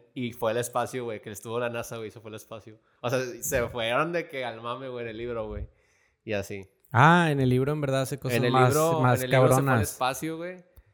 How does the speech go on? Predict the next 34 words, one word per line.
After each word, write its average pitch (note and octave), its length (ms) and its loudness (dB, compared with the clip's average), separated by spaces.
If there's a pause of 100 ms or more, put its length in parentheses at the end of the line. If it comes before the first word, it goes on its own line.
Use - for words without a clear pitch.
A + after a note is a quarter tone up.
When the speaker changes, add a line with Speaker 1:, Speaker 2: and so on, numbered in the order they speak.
(140)
Speaker 1:
Este B2 160 8
Speaker 2:
espérense, C3+ 460 6
de-, A#2+ 180 -2
ah, A#2 80 0
déjame A#2+ 360 -2
te C3+ 100 -6
interrumpo A#2 480 -2
nada B2 120 0
más G#2+ 140 -2
para A#2+ 400 2
el, G2+ 220 0 (320)
se - 160 -2
llama A2 280 0
Partido B2+ 520 0
Pantera A#2 420 -2
Negra, A2 380 -2
güey. F2 180 -6 (500)
En A#2 80 8
sus A2+ 200 2
inicios, B2+ 560 0
en A#2+ 140 -2
octubre A2+ 400 -2
de C3 140 0
mil B2 140 -4
novecientos B2 420 -6
sesenta A2+ 240 -8
y G2+ 60 -2
seis, A#2 220 -2
su - 120 -14
principal G#2+ 420 -2
actividad A#2 480 0
era A#2+ 100 -2
la B2+ 140 -4
forma, B2+ 480 -6